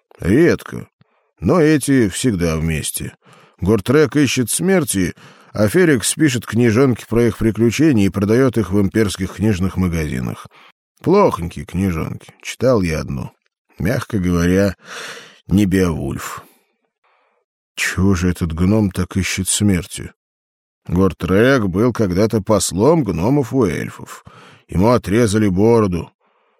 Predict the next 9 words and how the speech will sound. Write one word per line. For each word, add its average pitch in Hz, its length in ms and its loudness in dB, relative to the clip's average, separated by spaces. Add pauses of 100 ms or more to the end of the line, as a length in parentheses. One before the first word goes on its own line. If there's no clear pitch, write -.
(140)
Теперь, 170 340 0
как 117 240 -2
любой 123 400 2
уважающий 113 540 0
себя 104 320 2
гном, 127 360 -2
он 92 160 0
ищет 110 300 -6
смерти. - 560 -4